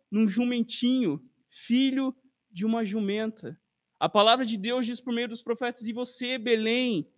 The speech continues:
Efrata, não será a menor das cidades, pois de você virá o Salvador, o Messias." Então, queridos, quando nós olhamos pra Escritura, nós precisamos ampliar a nossa visão.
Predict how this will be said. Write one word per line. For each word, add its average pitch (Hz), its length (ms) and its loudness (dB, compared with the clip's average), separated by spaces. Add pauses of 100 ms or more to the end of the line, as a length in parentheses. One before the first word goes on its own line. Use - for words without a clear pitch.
(160)
Efrata, 226 560 2
não 214 140 0
será 233 440 4 (160)
a 214 140 2
menor 233 480 4
das 247 140 2
cidades, 240 420 0
pois 226 220 -4
de 226 100 -4
você 247 480 -4
virá 254 500 2 (240)
o 214 80 -10
Salvador, 240 960 2 (220)
o 196 80 -2
Messias." 240 800 -2 (200)
Então, 247 280 0
queridos, 247 280 -4
quando 247 200 -4
nós 240 280 -4
olhamos 247 640 -2
pra 240 160 -6
Escritura, 226 640 -8 (180)
nós 185 160 -4
precisamos 226 540 0
ampliar 233 540 0
a 226 80 -4
nossa 202 260 -10
visão. 160 400 -8